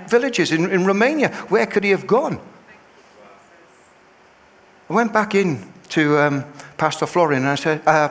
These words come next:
uh, the pastor there, uh, the Baptist pastor, and I said, "Listen, there's a young, smartly dressed guy, uh, that's in your congregation. Could you give him this,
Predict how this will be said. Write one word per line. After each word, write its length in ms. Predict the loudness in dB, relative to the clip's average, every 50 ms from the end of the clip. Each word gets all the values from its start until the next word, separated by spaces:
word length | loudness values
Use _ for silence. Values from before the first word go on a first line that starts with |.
| -2 -2
uh, 160 | 0 0 0 0
the 120 | -2 -4
pastor 440 | -4 -2 -4 -4 -4 -6 -8 -8 -6
there, 280 | -2 -2 -2 -2 -2
uh, 60 | -2 -4
the 80 | -4
Baptist 380 | -4 -4 -6 -4 -6 -10 -10 -6
pastor, 320 | -6 -6 -6 -6 -6 -6
and 100 | -4 -4
I 40 | -4
said, 200 | -4 -4 -6 -6 -8 -12 -18 -10 -8
"Listen, 280 | -6 -6 -4 -6 -6 -6 -10 -16 -12 -10
there's 140 | -6 -4 -4
a 60 | -2
young, 320 | -2 -2 -2 -2 -2 -4 -8 -10 -16
smartly 840 | -16 -8 -2 0 2 2 2 0 -4 -10 -18 -12 -8 -6 -6 -6 -2
dressed 340 | 0 0 0 0 -2 -6 -4
guy, 380 | -2 -2 -2 -2 -4 -6 -10 -14 -18 -20 -10 -4
uh, 220 | 0 0 0 0 0 -4 -6 -4
that's 180 | -4 -2 -2
in 140 | -2 0 0
your 140 | 0 0 0
congregation. 600 | 0 -2 -2 -2 -2 -2 0 0 0 0 -2 -6
Could 200 | -6 -4 -4 -4
you 80 | -6
give 280 | -6 -2 -2 -2 0 0
him 240 | 0 -2 -2 0 0
this, 300 | -2 -2 -4 -4 -8